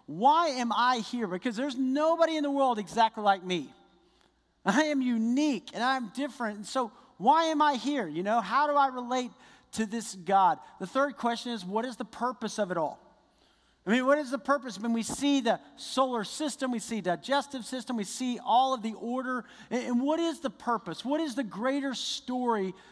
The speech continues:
that's being written? And the fourth question is this, is, is where do I fit? Right? What is, what do I contribute? What difference can I make? What legacy will I leave? And, and these are questions that every civilization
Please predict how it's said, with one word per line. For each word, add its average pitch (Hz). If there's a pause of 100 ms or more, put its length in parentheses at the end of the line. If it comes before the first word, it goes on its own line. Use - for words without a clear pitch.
that's 180
being 220
written? 185 (200)
And 208
the 233
fourth 311
question 208 (260)
is 190
this, 233
is, 185
is 185
where 262
do 254
I 208
fit? 180 (1040)
Right? 214
What 220
is, 311 (140)
what 294
do 285
I 233
contribute? 170 (240)
What 247
difference 269
can 233
I 220
make? 196 (220)
What 302
legacy 269
will 214
I 208
leave? 202 (340)
And, 233
and 247
these 330
are 339
questions 277
that 262
every 294
civilization 269